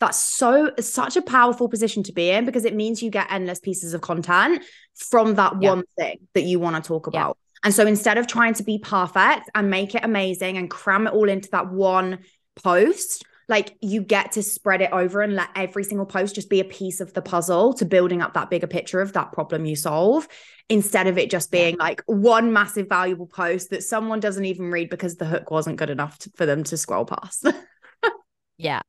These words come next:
Speaker 2: So if, if you take nothing away from this, please write a good hook in the headline.
Speaker 1: Yeah.
Speaker 2: And also, uh,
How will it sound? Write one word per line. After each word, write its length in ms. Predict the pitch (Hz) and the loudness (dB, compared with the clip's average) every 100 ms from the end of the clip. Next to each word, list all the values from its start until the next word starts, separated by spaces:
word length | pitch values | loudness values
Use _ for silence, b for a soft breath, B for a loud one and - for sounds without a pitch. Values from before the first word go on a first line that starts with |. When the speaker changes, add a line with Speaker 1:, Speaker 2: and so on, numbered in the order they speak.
| - | -8
Speaker 2:
So 220 | - 240 | -2 0
if, 80 | 214 | 0
if 120 | 220 | -2
you 60 | 294 | -2
take 180 | 349 | -2
nothing 360 | 240 254 247 226 | -2 -2 -2 -2
away 360 | 196 175 180 185 | -2 -4 -6 -6
from 160 | 175 156 | -6 -8
this, 260 | 143 170 | -8 -12
please 340 | - 254 254 220 | -12 -8 -6 -4
write 260 | 165 160 | -4 -4
a 40 | 170 | -6
good 220 | 165 165 | -8 -8
hook 240 | 180 180 | -6 -6
in 60 | 185 | -6
the 100 | 180 | -4
headline. 520 | 196 202 208 220 240 - - | -4 -2 -2 -2 -4 -10 -6
Speaker 1:
Yeah. 220 | 254 247 | 0 4
Speaker 2:
And 100 | 175 | 4
also, 540 | 254 269 311 320 - | 4 2 2 0 -2
uh, 80 | - | -8